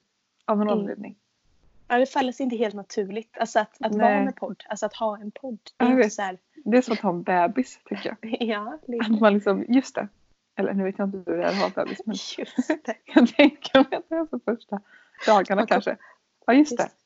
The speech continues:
Speaker 2: det. Där är min.
Speaker 1: En
Speaker 2: Ja.
Speaker 1: bebbe här.
Speaker 2: <laughs> Vi har ansvar.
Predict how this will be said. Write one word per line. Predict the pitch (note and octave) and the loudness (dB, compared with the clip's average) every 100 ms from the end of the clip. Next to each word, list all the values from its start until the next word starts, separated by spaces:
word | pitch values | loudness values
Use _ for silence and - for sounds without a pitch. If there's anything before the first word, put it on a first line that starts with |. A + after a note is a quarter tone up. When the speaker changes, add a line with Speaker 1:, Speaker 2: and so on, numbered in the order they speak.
| _ | _
Speaker 2:
det. | - | -4
Där | A3+ | -4
är | G#3+ | -4
min. | A3 A#3+ G3 _ _ _ _ _ | -8 -10 -16 _ _ _ _ _
Speaker 1:
En | G3+ | -4
Speaker 2:
Ja. | G3+ | 0
Speaker 1:
bebbe | A3+ G3+ C4 | 0 0 -2
här. | A#3+ D4+ - - _ _ | -2 -4 -14 -20 _ _
Speaker 2:
<laughs> | _ - - A#3 - | _ -20 -16 -16 -14
Vi | G#3 B3 | -4 -2
har | A#3+ A#3 | 0 -2
ansvar. | A#3+ G3+ - A#3 A3+ | -4 -6 -8 -6 -6